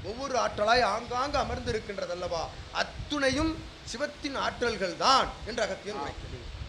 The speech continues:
Speaker 1: உண்மைதான்.
Speaker 2: புரியுது, புரியுது.
Speaker 1: அவ்வாறு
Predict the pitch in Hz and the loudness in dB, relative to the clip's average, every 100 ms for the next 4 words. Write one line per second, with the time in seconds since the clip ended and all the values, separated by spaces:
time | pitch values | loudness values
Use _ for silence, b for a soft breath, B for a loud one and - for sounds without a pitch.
0 | - - - - 170 208 175 170 151 127 | -10 -12 -12 -8 -4 -2 -2 -2 -4 -8
1 | - - - - - - 208 226 269 254 | -14 -16 -14 -12 -12 -6 -2 6 8 10
2 | 208 214 - | 8 4 2